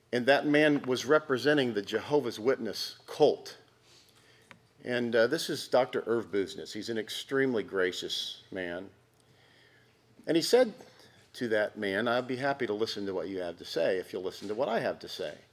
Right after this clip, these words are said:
So they had a very pleasant and engaging discussion. And at the close of that discussion, he knelt down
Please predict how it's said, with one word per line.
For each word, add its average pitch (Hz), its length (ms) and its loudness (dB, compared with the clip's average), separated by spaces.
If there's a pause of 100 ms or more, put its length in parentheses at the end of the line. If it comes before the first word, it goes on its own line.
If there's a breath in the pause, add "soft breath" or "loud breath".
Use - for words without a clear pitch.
(480 soft breath)
So 196 160 -2
they 220 160 2
had 185 180 2
a 127 60 4
very 123 240 2
pleasant 127 640 0
and 104 120 -10
engaging 104 560 -4
discussion. 101 760 -4 (1800 soft breath)
And 113 160 2
at 120 120 4
the 113 80 -4
close 185 440 8
of 113 100 0
that 95 280 -2
discussion, 110 640 -6 (880 soft breath)
he 160 120 0
knelt 170 380 2
down 120 440 2